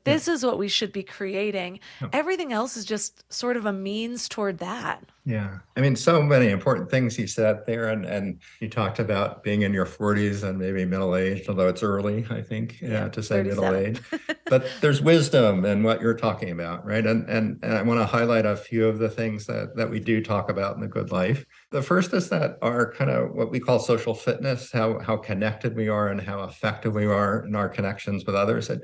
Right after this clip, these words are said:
Speaker 2: it doesn't happen naturally. It is like physical fitness. We need to work at it. We need to be intentional and we need to practice it.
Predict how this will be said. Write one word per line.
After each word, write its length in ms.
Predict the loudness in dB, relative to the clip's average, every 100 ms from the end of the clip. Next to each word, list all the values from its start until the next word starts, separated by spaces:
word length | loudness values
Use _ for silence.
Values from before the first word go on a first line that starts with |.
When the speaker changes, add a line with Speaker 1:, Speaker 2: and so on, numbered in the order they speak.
| -8
Speaker 2:
it 140 | 0
doesn't 480 | 4 4 4 2 -2 -2
happen 320 | 0 2 4
naturally. 540 | 4 2 0 -2 -2
It 140 | -2 0
is 240 | 0 0
like 200 | -4 -4
physical 340 | -4 -4 -4
fitness. 460 | -6 -6 -4 -4 -4
We 80 | -2
need 180 | -2 -2
to 80 | -4
work 360 | 0 2 2
at 160 | 0 -2
it. 120 | -4
We 80 | -4
need 160 | -4 -4
to 60 |
be 120 | -2 0
intentional 800 | 0 0 0 0 0 0 0 -2 -16 -14 -2
and 80 |
we 80 | 2
need 140 | 2 2
to 80 |
practice 580 | -4 -4 -4 -4 -8 -6
it. 180 | -6 -6